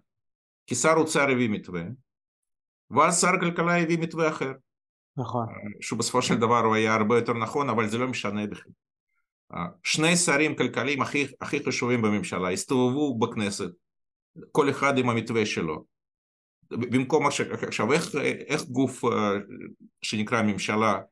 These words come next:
Speaker 1: מנוהל אמור לתפקד? מתכנסים השרים, מחליטים, ואז ההחלטה מגיעה לכנסת לדיון ל-,
Speaker 2: כן.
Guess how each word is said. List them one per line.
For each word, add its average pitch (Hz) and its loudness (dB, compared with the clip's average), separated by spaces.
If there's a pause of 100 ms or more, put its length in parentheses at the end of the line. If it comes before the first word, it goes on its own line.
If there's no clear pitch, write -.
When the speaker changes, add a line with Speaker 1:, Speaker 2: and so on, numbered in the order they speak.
(320)
Speaker 1:
מנוהל 113 2
אמור 104 0
לתפקד? 87 -8 (960)
מתכנסים 170 2
השרים, 101 0 (400)
מחליטים, 127 0
ואז 165 4
ההחלטה 131 0
מגיעה 147 -2
לכנסת 208 -6
לדיון 135 -2
ל-, 139 -2 (220)
Speaker 2:
כן. 170 2